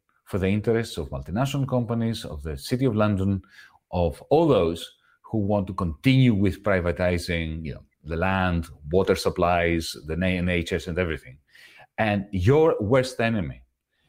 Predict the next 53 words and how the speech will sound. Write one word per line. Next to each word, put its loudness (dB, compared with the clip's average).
is -2
not 2
going 2
to 2
be 4
the 2
press, -6
it's -8
not 2
going 2
to 0
be 0
the -2
Tories, -2
it's -4
going 0
to -8
come -2
from -2
within 0
the -2
party." -6
This -2
is -2
where 2
the 0
coup -2
d'etat 2
is -2
going -4
to -20
take -12
place. -4
Because, -8
Owen, 2
you 2
know, 0
when 2
I 4
was 0
going 2
through 0
this 0
six-month -8
fight, -2
uh, -8
in 2
the 2
end, 0
the 0
people 0
who 0
actually -2